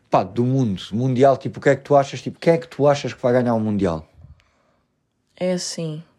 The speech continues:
Speaker 2: no, a última vez jogámos contra a Coreia, não foi?
Speaker 1: Ah, o último jogo foi contra
Speaker 2: Sim.
Speaker 1: a Coreia.
Speaker 2: Porquê é que eles são bons? Eu nem tinha noção.
Speaker 1: Pá, estão no mundial, né? Tipo, chega aqui
Speaker 2: Sim,
Speaker 1: uma
Speaker 2: mas,
Speaker 1: altura que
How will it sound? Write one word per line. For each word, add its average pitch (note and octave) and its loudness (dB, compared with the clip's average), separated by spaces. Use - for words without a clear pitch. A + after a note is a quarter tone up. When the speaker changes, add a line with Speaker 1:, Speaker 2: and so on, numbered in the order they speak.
Speaker 2:
no, F#3+ 0
a - -4
última G3+ 0
vez F#3+ -2
jogámos G#3 -2
contra G#3+ -2
a A3 0
Coreia, G#3+ 0
não E3 -4
foi? D#3+ -10
Speaker 1:
Ah, F2 -4
o F2+ -2
último G2+ -2
jogo B2+ -4
foi C#3 -8
contra B2+ -2
Speaker 2:
Sim. A2+ 0
Speaker 1:
a - -4
Coreia. F2+ 0
Speaker 2:
Porquê F2+ -8
é - -16
que - -2
eles C4+ 2
são A3+ 0
bons? D#3+ -2
Eu G#3 -4
nem B3 -2
tinha D4+ -6
noção. D4 -8
Speaker 1:
Pá, - -2
estão F#2 -6
no F#2 -6
mundial, G#2+ 0
né? E2+ -8
Tipo, - -14
chega F2+ -2
aqui A3 -2
Speaker 2:
Sim, G#3+ 2
Speaker 1:
uma - 2
Speaker 2:
mas, F#3 0
Speaker 1:
altura G#3 -2
que - -20